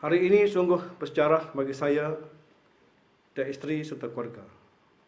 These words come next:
Rasa sayu dan amat terharu kerana tempoh saya berkhidmat kepada perkhidmatan di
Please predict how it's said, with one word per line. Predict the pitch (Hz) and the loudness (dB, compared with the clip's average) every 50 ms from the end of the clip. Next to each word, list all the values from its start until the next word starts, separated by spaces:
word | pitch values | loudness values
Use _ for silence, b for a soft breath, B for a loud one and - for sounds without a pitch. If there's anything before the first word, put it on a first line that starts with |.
| _ _ _ _ _ _ _ _ _ _ _ _ - | _ _ _ _ _ _ _ _ _ _ _ _ -4
Rasa | 147 156 160 156 - - 185 180 175 | 0 0 0 0 0 0 2 2 2
sayu | 170 - - 160 165 170 180 180 180 170 | 2 2 2 2 2 2 2 -2 -4 -4
dan | 151 165 151 139 139 143 - - | -2 -2 -2 -2 -4 -6 -8 -6
amat | 147 160 165 160 - - | -4 -2 0 -2 -2 -4
terharu | - 147 139 143 151 156 127 - - - - - _ _ _ _ _ _ _ _ _ _ _ _ _ _ _ _ _ _ _ _ _ _ _ _ | -8 -10 -8 -6 -4 -4 -4 -6 -8 -14 -20 -20 _ _ _ _ _ _ _ _ _ _ _ _ _ _ _ _ _ _ _ _ _ _ _ _
kerana | - 147 147 160 170 170 175 170 | -6 -4 0 2 2 2 0 0
tempoh | - 170 156 156 156 - 165 147 | 0 0 0 0 0 0 -2 -2
saya | - 139 139 143 151 156 156 156 160 147 | -2 -2 -2 2 4 4 4 4 4 0
berkhidmat | 131 139 139 - - 143 151 156 143 - - - - - - _ _ _ _ _ _ _ _ _ _ _ _ _ _ _ | -4 -6 -8 -6 -6 -4 -2 -2 -2 -2 -4 -10 -16 -20 -20 _ _ _ _ _ _ _ _ _ _ _ _ _ _ _
kepada | - - - - 147 151 147 156 170 170 170 165 165 165 170 170 - - - _ _ _ _ _ _ _ _ _ _ _ _ _ _ - | -14 -10 -4 -2 -2 -2 0 2 2 4 4 4 2 2 -2 -4 -10 -16 -20 _ _ _ _ _ _ _ _ _ _ _ _ _ _ 0
perkhidmatan | 160 160 156 - - 160 165 165 - - 160 151 151 | 0 0 0 -2 -6 -2 -2 -2 0 0 0 0 0
di | 151 | 0